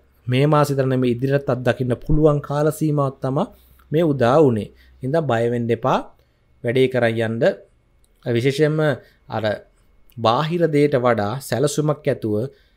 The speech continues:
දැන් ඔබ රැකියාවක් කරන ගමන් අධ්‍යාපනය කරන, ඒ රැකියාවටත් තැන දීලා, අධ්‍යාපනයටත් තැන දීලා, තව ඒ වගේම දැන් පුද්ගලික ජීවිතේ පවුල තුළ තියෙන තත්ත්වයන්ත් තැන දීලා හොඳ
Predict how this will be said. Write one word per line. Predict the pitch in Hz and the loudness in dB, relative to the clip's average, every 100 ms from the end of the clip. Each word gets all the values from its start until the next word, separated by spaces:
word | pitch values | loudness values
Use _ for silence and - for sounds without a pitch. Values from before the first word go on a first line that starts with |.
| _ _ | _ _
දැන් | 95 87 | -8 -6
ඔබ | 87 90 | -4 -4
රැකියාවක් | 85 - 113 117 - | -6 0 2 2 0
කරන | - 120 143 | -2 0 0
ගමන් | 143 147 | -2 -2
අධ්‍යාපනය | 139 143 143 143 139 | -2 0 0 -2 -2
කරන, | 135 135 | -2 -2
ඒ | 117 98 | -2 -4
රැකියාවටත් | - 127 127 127 135 131 - - _ | -6 -2 0 2 0 -2 -10 -18 _
තැන | 151 147 147 | 0 0 2
දීලා, | 147 151 143 143 - _ _ | 0 0 -2 -6 -20 _ _
අධ්‍යාපනයටත් | 104 95 113 120 139 147 143 | -8 -4 0 2 2 0 2
තැන | 151 147 | 2 2
දීලා, | 143 151 147 139 - _ | 2 2 2 0 -4 _
තව | 113 104 | -2 0
ඒ | 104 | 2
වගේම | 101 98 | 0 -2
දැන් | 95 | -4
පුද්ගලික | 104 101 107 120 | -4 -4 0 2
ජීවිතේ | 120 123 127 107 | 2 2 2 0
පවුල | - 101 120 | -4 0 2
තුළ | 139 143 | 2 2
තියෙන | 147 147 | 0 0
තත්ත්වයන්ත් | 151 151 156 147 147 143 | 0 0 -2 -2 -4 -6
තැන | - 151 151 | -10 -10 -6
දීලා | 156 156 _ _ _ | -8 -10 _ _ _
හොඳ | 139 | 0